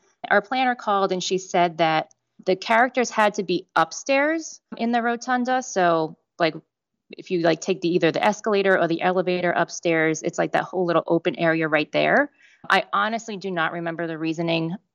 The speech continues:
but we didn't really need a backdrop up there. So not sure, not sure if that kinda helped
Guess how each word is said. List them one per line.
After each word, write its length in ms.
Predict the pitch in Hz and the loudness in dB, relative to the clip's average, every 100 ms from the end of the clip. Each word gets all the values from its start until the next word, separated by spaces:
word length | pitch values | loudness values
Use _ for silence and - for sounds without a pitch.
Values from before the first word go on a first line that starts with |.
| - _ - | -20 _ 4
but 280 | 160 143 - _ _ _ _ _ | 4 4 -2 _ _ _ _ _
we 120 | 175 | 0
didn't 280 | 160 185 185 | 2 0 0
really 220 | 175 165 | -2 -2
need 160 | 160 156 | -2 -2
a 40 | |
backdrop 460 | 135 147 - 139 - | -2 -2 -2 -6 -4
up 180 | 143 - | -6 -2
there. 260 | 143 - | -2 -2
So 360 | - - 147 143 | -6 -2 0 0
not 280 | 151 156 - | 0 -2 -2
sure, 360 | - 151 147 - _ _ _ _ _ | -4 -2 -4 -8 _ _ _ _ _
not 180 | 170 165 | 0 0
sure 160 | - 175 | 2 0
if 140 | 156 | 0
that 220 | 156 156 | -2 -2
kinda 200 | - 156 | -4 -8
helped 400 | 147 151 143 - | -4 -4 -4 -6